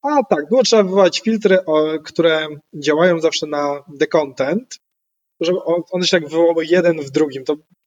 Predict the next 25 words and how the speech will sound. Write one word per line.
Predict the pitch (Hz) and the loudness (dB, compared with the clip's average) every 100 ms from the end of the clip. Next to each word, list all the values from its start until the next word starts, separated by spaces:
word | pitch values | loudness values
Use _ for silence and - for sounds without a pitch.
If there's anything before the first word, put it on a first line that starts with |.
| - | 0
to | 233 | 2
dość | 214 | 2
łatwo | 226 208 208 | 2 0 0
można, | 196 190 180 175 _ 165 | 2 2 -2 -4 _ -6
e, | 147 151 156 151 151 | -4 -4 -8 -12 -2
można | 170 170 | 0 0
dzięki | 156 165 156 | -2 -6 -6
Gutenbergowi | 151 160 160 160 156 156 170 | -4 -2 0 0 0 0 -2
uży-, | 170 156 185 - | -4 -4 -4 -2
u-, | 175 - | -2 0
uzyskać, | 160 196 - 135 - | 0 0 0 -6 -4
kiedy | 143 139 | -4 -2
nagle | 143 143 | -2 -2
wywoła-, | 143 139 143 139 151 | -2 -2 -2 -2 -4
bo | 127 | -8
przecież | 143 - 131 | -8 -8 -6
wiadomo, | 139 131 117 | -4 -6 -10
że | 110 | -14
Gutenberg | 117 117 117 117 | -12 -10 -8 -10
wszystko | - 117 - 120 | -12 -12 -8 -8
nam | 120 | -8
będzie | 117 117 | -14 -12
trzymał | 117 127 120 | -10 -10 -8
w | 117 | -6
jednym, | 123 117 120 117 | -6 -6 -16 -18